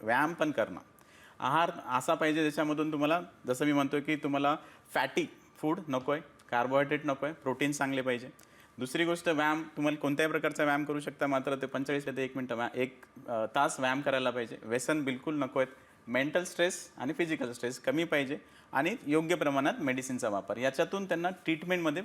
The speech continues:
फायदा व्हायला लागतो. आता आपण ज्यावेळेस म्हणतोय की शुक्राणू फारच कमी आहेत,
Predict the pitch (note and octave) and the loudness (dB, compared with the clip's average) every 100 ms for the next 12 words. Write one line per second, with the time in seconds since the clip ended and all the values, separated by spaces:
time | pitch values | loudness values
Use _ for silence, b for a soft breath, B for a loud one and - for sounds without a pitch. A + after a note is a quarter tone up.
0 | - A#2+ A#2+ C3 B2 G#2+ G2 - - _ | 0 2 2 2 0 -2 -6 -10 -20 _
1 | B B B C3 E3+ E3 F#3+ F3 F3 F3+ | B B B 0 2 2 2 4 4 2
2 | F#3+ D3 D3 D3+ E3+ D#3+ E3+ E3 C3+ D3+ | -2 -2 -2 0 -2 -2 -4 -4 -2 0
3 | E3 D#3+ D3 D#3 - D3+ D3+ | 0 0 0 0 0 0 2